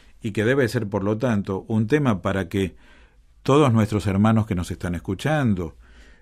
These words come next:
eh, miembros comunes del pueblo de Dios, sencillos, que viven la fe en su vida cotidiana, en la familia, en el trabajo, en los problemas diarios, que recen para que la Iglesia en el sínodo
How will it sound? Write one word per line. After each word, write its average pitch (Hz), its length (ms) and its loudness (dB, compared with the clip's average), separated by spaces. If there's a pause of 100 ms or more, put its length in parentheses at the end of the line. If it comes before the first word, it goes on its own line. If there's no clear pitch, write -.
eh, 87 560 -6
miembros 110 460 2
comunes 113 540 2
del 85 140 -2
pueblo 90 300 -2
de 92 140 -2
Dios, 135 300 0
sencillos, 101 640 -4
que 90 140 -6
viven 117 300 2
la 90 120 -4
fe 123 320 -4 (320)
en 98 120 -6
su 92 180 -8
vida 104 280 2
cotidiana, 98 540 -2
en 90 80 -4
la 82 80 -6
familia, 110 520 -2
en 92 80 -4
el 85 140 -6
trabajo, 110 420 -2
en 85 60 -6
los 87 120 -8
problemas 95 420 -6
diarios, 110 500 -4 (400)
que 92 140 -6
recen 120 640 4 (520)
para 92 300 -2
que 92 140 -6
la 90 160 -2
Iglesia 113 640 0
en 90 100 -8
el 85 100 -8
sínodo 87 640 -2